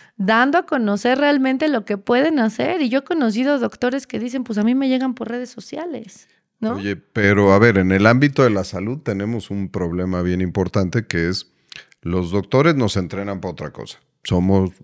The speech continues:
Speaker 2: malos comunicólogos. Pero ese espacio, porque es una de las necesidades más grandes que
Speaker 1: Ujú.
Speaker 2: tiene la gente cuando se mete a redes o a, o a internet, el espacio de saber de salud lo están ocupando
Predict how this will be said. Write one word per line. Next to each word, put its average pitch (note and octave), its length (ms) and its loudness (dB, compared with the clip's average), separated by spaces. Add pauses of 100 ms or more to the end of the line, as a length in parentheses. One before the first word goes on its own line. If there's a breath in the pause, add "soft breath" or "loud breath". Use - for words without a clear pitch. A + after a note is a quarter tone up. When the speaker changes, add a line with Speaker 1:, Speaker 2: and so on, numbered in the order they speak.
(100)
Speaker 2:
malos G#2 880 2
comunicólogos. D#2+ 1000 -8 (600 soft breath)
Pero A#2 280 4
ese G#3+ 200 0
espacio, C3 600 4
porque G2+ 240 0
es A2 140 4
una C#3+ 240 6
de A2+ 100 6
las G2 220 4
necesidades G#2 720 0
más A#2 240 -6
grandes A2+ 400 -4
que B2+ 80 -2
Speaker 1:
Ujú. F2+ 80 -4
Speaker 2:
tiene A2 220 2
la F#2 100 2
gente G#2+ 340 0
cuando D#2 220 -2
se D2+ 140 -8
mete F2+ 420 -8
a F#2 140 -6
redes G2 500 -6
o D2 140 -2
a, B1+ 80 -4
o C#2 400 -6
a C2+ 80 -6
internet, G2+ 440 4 (800 soft breath)
el F#2+ 220 2
espacio C3 480 2
de C#3 140 4
saber A2 400 -2
de C3+ 160 -2
salud A2 360 -4
lo A#2 120 0
están B2 260 0
ocupando B2+ 760 0